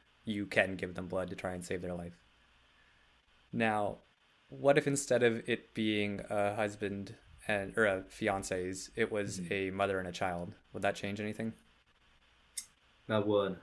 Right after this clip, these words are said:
Speaker 2: that certainly would. So the, it will be, would it be the mother declining or would it be the child declining?
Speaker 1: So the child is the one that's
Speaker 2: Okay.
Speaker 1: unconscious.
Speaker 2: So if it's child, because it's, he's not independent, um, anyone less than eighteen cannot make medical decisions for themselves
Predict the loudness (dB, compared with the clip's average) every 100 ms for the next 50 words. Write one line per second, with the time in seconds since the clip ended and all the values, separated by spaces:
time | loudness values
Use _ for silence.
0 | -10 -8 -4 -4 -4 -4 -2 2 2 2
1 | 0 0 2 2 2 0 -2 -2 0 -2
2 | 0 -2 -2 -4 -8 -14 -4 -4 -2 -4
3 | -2 -2 -2 -4 -8 -8 -8 -8 -8 -12
4 | -8 0 0 2 6 6 6 2 0 -2
5 | -2 -8 -12 _ -8 -6 -6 -8 -14 -18
6 | _ _ _ _ _ _ _ -6 0 2
7 | 2 0 -4 -4 -2 0 0 -2 -4 -2
8 | -2 -4 -6 -8 -10 -14 _ _ _ _
9 | -20 _ -18 -18 _ -4 -2 2 4 4
10 | 4 2 -2 -4 -4 -6 -12 _ _ _
11 | _ -8 -6 -6 -8 -14 _ -2 2 4
12 | 4 2 -2 -4 -6 -8 -8 -8 -6 -4
13 | -4 -6 -6 -6 -6 -6 -6 -6 -8 -8
14 | -8 -8 -8 -8 -6 -6 -6